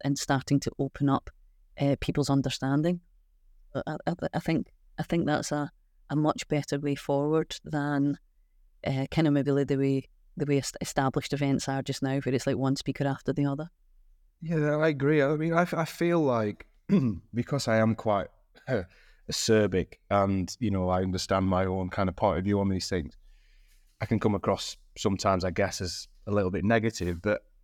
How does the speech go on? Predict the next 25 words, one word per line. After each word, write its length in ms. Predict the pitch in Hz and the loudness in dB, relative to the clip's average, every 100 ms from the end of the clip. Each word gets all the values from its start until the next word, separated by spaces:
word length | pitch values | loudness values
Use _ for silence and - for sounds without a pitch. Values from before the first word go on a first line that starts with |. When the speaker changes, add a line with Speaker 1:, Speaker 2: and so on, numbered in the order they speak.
| _ - | _ -2
Speaker 2:
I'm 140 | 127 | 2
actually, 440 | 147 - 139 107 90 | 2 0 0 0 2
I, 160 | 117 - | 0 2
I 120 | 113 | -2
see 240 | 110 135 107 | 0 0 0
it 20 | |
as 100 | 107 | 0
a 60 | |
really 160 | 110 101 | -2 -2
positive 360 | - 120 - - | 0 0 0 -2
thing 180 | 98 | 0
that 100 | 95 | 0
needs 180 | 92 95 | -2 -4
to 80 | 92 | -4
be 80 | 98 | -6
built. 460 | 92 113 101 85 | 2 2 4 0
It's 120 | 85 90 | -6 -2
about 260 | 101 85 | 0 2
building 420 | 101 110 104 87 | 2 2 2 0
and 100 | 90 73 | 2 0
it's 140 | - | -2
about 340 | 92 92 - | 0 2 0
collaboratively 760 | - 101 101 104 101 104 90 92 | -2 0 2 2 -2 -2 -4 -2
doing 260 | 110 117 104 | 2 2 2
that. 220 | 82 | -2